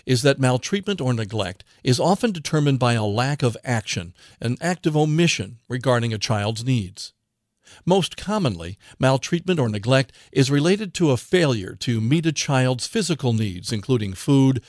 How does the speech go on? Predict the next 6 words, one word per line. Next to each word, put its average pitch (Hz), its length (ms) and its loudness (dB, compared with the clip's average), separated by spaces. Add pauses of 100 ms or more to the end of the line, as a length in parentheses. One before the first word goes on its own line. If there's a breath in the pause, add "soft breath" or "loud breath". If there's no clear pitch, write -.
(160 soft breath)
clothing, 123 640 0
shelter, 123 580 -2
supervision, 123 800 -2
and 139 180 -2
medical 151 380 -2
needs. 92 380 -8